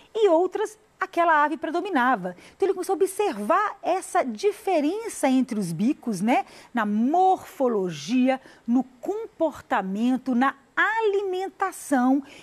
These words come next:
e no hábitat ali dessas aves. E fazendo aí essa comparação, tá certo? Então, olha o que que ele percebeu de interessante aqui, depois eu volto nessa imagem. Olha, essa espécie Geospisa magnirostris, Geospisa parvula,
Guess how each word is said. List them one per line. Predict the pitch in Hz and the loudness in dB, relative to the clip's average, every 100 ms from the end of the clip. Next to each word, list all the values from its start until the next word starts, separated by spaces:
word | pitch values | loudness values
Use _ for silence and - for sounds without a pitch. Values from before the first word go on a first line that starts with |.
| - | -4
e | 359 | -2
no | 415 440 | 2 4
hábitat | 302 320 415 240 247 - 180 170 - - | 4 4 0 0 -2 -2 -4 -6 -12 -2
ali | 415 247 294 - | 0 2 2 0
dessas | 254 294 427 277 | -2 0 -2 2
aves. | 254 277 185 180 - - - | 2 2 -2 -10 -14 -20 -6
E | 370 | -4
fazendo | - 453 269 302 320 | 0 0 4 2 4
aí | 392 277 311 - - | 2 4 2 -2 0
essa | 277 302 359 349 - - | 0 0 -2 -4 -8 -10
comparação, | - 330 339 359 427 - 240 180 180 | -2 0 2 0 -2 -8 -8 -8 -12
tá | - | -16
certo? | - 370 427 403 - 185 - - | -2 0 0 -2 -14 -20 -20 -8
Então, | - - | -6 0
olha | - - | 2 2
o | |
que | 440 | -4
que | 370 | -4
ele | |
percebeu | - 339 - 285 208 254 247 | -2 -4 -2 -4 0 0 0
de | |
interessante | 254 254 240 - 233 220 214 | 0 0 -2 -4 -6 -6 -8
aqui, | 208 | -4
depois | 269 | -2
eu | 311 | 0
volto | 247 269 269 | 0 0 0
nessa | 277 320 | -2 -2
imagem. | 220 - - - | -4 -6 -12 -6
Olha, | - 285 - - _ _ _ - - - | 2 4 2 -10 _ _ _ -20 -20 -6
essa | - - | -4 -2
espécie | 427 - 277 - 262 381 | -4 -2 -2 -2 -10 -10
Geospisa | 330 240 269 269 - 214 190 - - | -8 -2 -2 -2 -8 -6 -6 -10 -12
magnirostris, | 214 233 202 185 180 233 262 - 185 175 - | -6 -4 -4 -6 0 0 0 -4 -12 -12 -14
Geospisa | 175 226 240 - 233 220 | -6 -4 -4 -4 -6 -6
parvula, | - 220 214 185 185 170 | -4 -4 -4 -6 -10 -10